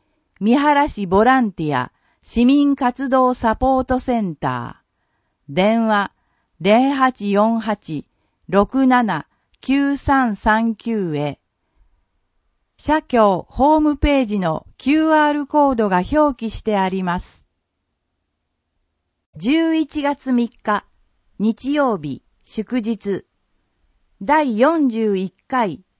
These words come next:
白竜湖ふれあいグリーンマラソン大会。雨天決行。ところ、白竜湖スポーツブラ公園。マラソン。時、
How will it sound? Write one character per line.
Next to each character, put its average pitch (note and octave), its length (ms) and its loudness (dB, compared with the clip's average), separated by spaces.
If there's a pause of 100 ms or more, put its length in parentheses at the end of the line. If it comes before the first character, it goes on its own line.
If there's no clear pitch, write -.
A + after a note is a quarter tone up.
(140)
白 C#4+ 360 -2
竜 C#4+ 240 -2
湖 F3 220 -2
ふ G3 160 0
れ D4 180 0
あ C#4+ 120 0
い C4+ 100 -4
グ G#3+ 220 -2
リ C#4+ 180 0
ー C#4+ 60 2
ン C4 80 2
マ A#3 140 4
ラ C#4+ 120 0
ソ C#4 180 -2
ン B3+ 140 0
大 A3+ 240 -2
会。 C3+ 380 -10 (1300)
雨 C#4 140 -4
天 G#3+ 340 -2
決 F#3 280 -6 (100)
行。 A3+ 400 0 (960)
と G3+ 140 -4
こ A#3+ 220 0
ろ、 A3 260 0 (420)
白 C4+ 380 -2
竜 D4+ 260 0
湖 E3+ 360 -4
ス - 180 -20
ポ C#4+ 280 4
ー C#4 40 -6
ツ C4 180 -10
ブ C4 140 0
ラ B3+ 160 0
公 A#3 340 0
園。 C#3 240 -4 (1200)
マ G3+ 180 -2
ラ B3 160 2
ソ A3 240 0
ン。 G#3 160 -10 (840)
時、 A3+ 540 -4